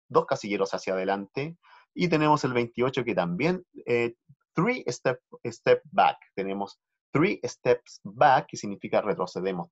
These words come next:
tres espacios. Ah, y el veintiséis es otro peligroso. Los piratas son los peligrosos.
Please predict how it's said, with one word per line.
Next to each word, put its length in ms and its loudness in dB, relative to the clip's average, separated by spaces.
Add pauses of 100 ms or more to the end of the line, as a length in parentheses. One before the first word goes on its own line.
(100)
tres 460 -4 (340)
espacios. 600 -2 (320)
Ah, 240 4
y 180 0
el 120 0
veintiséis 640 -2
es 240 -10
otro 260 2
peligroso. 480 0
Los 200 -6
piratas 420 4
son 100 -2
los 120 0
peligrosos. 760 -4